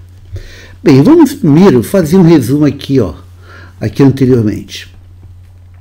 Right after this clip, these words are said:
Eu sei que o dia vinte e três de janeiro de dois mil e doze foi numa segunda-feira. Então, para a solução, se-, você vai pensar da seguinte maneira. Você tem essa f-,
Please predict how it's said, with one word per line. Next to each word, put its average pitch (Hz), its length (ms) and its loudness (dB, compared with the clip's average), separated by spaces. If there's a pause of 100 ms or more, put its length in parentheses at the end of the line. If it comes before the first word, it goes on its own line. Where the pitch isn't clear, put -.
(200)
Eu 180 180 4
sei 202 260 0
que 202 140 -2
o 151 60 2
dia 117 360 0
vinte 180 280 0
e - 80 -2
três 190 460 -2
de 101 180 -10
janeiro 113 560 0
de 127 120 -4
dois 101 220 -2
mil 107 140 -2
e - 20 -2
doze 170 480 -2 (340)
foi 151 340 0
numa 170 280 2
segunda-feira. 131 1000 -4 (480)
Então, 226 180 0
para 240 240 0
a 185 40 -2
solução, 117 680 -2
se-, 175 320 -6
você 180 340 -4
vai 180 140 -2
pensar 170 320 -6
da 156 140 -4
seguinte 165 440 -6
maneira. 98 460 -6 (840)
Você 220 240 0
tem 214 220 2
essa 214 200 -4
f-, - 180 -8